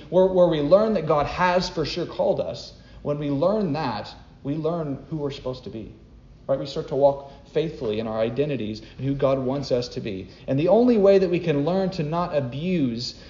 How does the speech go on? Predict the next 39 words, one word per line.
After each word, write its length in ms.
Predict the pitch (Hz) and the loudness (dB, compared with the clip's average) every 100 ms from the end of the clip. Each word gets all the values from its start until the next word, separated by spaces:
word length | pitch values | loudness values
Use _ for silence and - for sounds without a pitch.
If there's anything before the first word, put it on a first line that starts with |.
| - | -6
uh, 240 | 120 101 | 0 0
these 320 | 123 135 127 135 | 2 0 0 -2
roles 540 | 135 160 165 139 120 | 2 4 4 0 -4
that 120 | 113 | -6
we've 160 | 135 127 | -6 -4
been 140 | 127 | -6
called 320 | - 143 139 | -4 -4 -2
into 480 | 147 143 - 95 101 - - - | -2 -6 -10 -10 -12 -16 -20 -12
i-, 40 | - | -10
is 380 | 123 135 139 | -4 0 0
to 120 | - 147 | 2 4
recognize 680 | 190 208 170 165 160 156 | 4 2 -2 -2 -2 -2
the 120 | 131 127 | -2 -2
value 540 | 143 156 180 175 165 | -2 0 -2 -2 -4
and 120 | 147 | -4
the 80 | 127 | -2
worth 380 | 139 147 147 - - - | 0 0 -2 -10 -20 -8
of 160 | 127 131 | -4 -2
our 160 | 123 - | 0 0
own 260 | 135 127 | -2 -2
subjects. 760 | - 123 104 - - - - - - - - - - - | -2 -2 -2 -4 -14 -14 -14 -14 -18 -20 -20 -20 -16 -6
Okay? 260 | 123 135 - - - - - - | -4 -6 -10 -20 -20 -20 -20 -14
The 60 | - | -10
people 500 | 147 139 131 - - | -8 -4 -4 -4 -10
under 340 | 127 113 101 | -6 -4 -6
us. 200 | - - | -8 -10
Think 160 | - 139 | -8 -8
about 220 | - - | -8 -10
that. 220 | - - - - | -12 -14 -20 -8
The 160 | 175 - | -4 0
only 340 | 180 233 254 | 2 4 4
way 300 | 220 202 196 | 6 8 8
that 180 | 156 143 | 4 0
we 140 | 165 | -2
learn 300 | 160 160 170 - | 0 0 0 -2
to 140 | 147 | -2
value 520 | 123 131 156 156 156 | 0 0 0 -4 -6
our 180 | 123 117 | -4 -4
subjects 920 | - - 175 147 113 101 - - - | -2 0 0 -2 -6 -8 -10 -14 -16